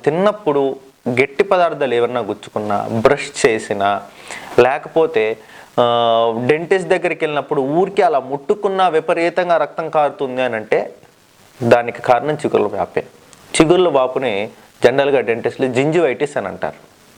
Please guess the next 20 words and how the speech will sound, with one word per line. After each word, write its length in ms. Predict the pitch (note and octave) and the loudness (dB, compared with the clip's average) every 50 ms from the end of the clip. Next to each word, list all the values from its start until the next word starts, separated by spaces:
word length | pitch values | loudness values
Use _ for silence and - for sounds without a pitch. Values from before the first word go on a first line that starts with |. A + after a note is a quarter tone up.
| - - - - - - - - - - - - - - - - - - | -20 -20 -16 -14 -12 -10 -10 -10 -10 -10 -10 -12 -12 -14 -14 -6 0 2
ఏ, 160 | - C#3+ D#3 F#3 | 2 4 4 2
ఎప్పుడైతే 720 | G3 - - - D3 C#3+ - - A3+ A#3 A#3 A3+ A#3 A#3+ | 0 -2 -4 -4 -4 -4 -2 0 2 4 4 2 2 0
చిగుర్ల 360 | A#3 A#3+ - F#3+ F#3 G#3+ G#3+ G3+ | -4 -2 -2 0 0 2 2 4
వాపును 360 | F#3+ F#3+ F3+ F3+ - F#3 F3+ | 2 2 2 0 -4 -8 -6
మనం 280 | F3 E3 D#3 D3+ C3 - B2 | -4 -4 -4 -4 -6 -4 -2
అలా 260 | C3+ C#3+ D#3+ F3 F#3 | 0 2 2 2 2
వదిలేస్తామో 920 | E3 C#3+ C3+ D3 D3+ D#3 D#3 D3+ - - C#3 B2 A#2+ B2+ C3 A2 F#2+ G2 A#2 - _ _ _ _ _ _ - - - - - | 0 -2 -2 0 0 0 0 -2 -4 -6 -6 -6 -4 -4 -4 -4 -4 -6 -10 -14 _ _ _ _ _ _ -20 -14 -4 0 2
ఆ 120 | G#2 G#2+ | 2 2
చిగుర్ల 520 | G#2+ G#2+ - - - E3+ E3 G#3+ A3+ A3+ G#3 | 0 -4 -4 0 2 2 4 4 4 4 2
వాపు 340 | E3 D#3 D3+ D3+ D3+ - - | 2 2 2 0 -2 -2 -2
కాస్త 280 | C#3+ C3+ - - F3 | -2 -2 -2 -4 -6
కిందున్న 680 | D#3+ - - - E3+ E3+ F#3+ G3+ G#3 G#3 G#3 G3+ F#3+ F3 | -6 -8 -6 -2 -2 0 0 0 0 0 0 0 0 -2
ఎముకని, 540 | C#3 B2 C#3 D#3 E3 D#3 C3+ C3+ G#2 F#2 - - _ _ _ - | -2 -2 -2 -4 -4 -4 -6 -6 -6 -8 -12 -20 _ _ _ 0
పన్నును 380 | D3 D#3 F3 G3 G#3+ A#3 A3 F#3+ | 0 0 2 0 0 0 2 2
ఏదైతే 480 | D3+ D3 D#3 E3 D#3+ E3+ E3+ E3 F3 | 0 0 0 0 0 0 0 0 0
పట్టుకొని 500 | D#3+ - - C#3+ - - - E3+ D#3+ D#3 | -2 0 -2 -4 -4 -4 -4 -4 -2 -2
ఉండే 180 | D3 C#3+ C3+ B2+ | -2 -2 -2 0
ఎముక 320 | A2 A#2+ C3+ D#3 E3 E3 | 0 0 -2 -2 0 0
అయితే 200 | E3 D#3 D3+ - | 0 0 0 -2
ఉంటుందో 640 | C3 B2 A#2 B2+ - D3 C3+ A#2 G#2+ G#2 G#2 A2 - | -4 -4 -4 -2 0 0 2 2 2 2 0 -2 -2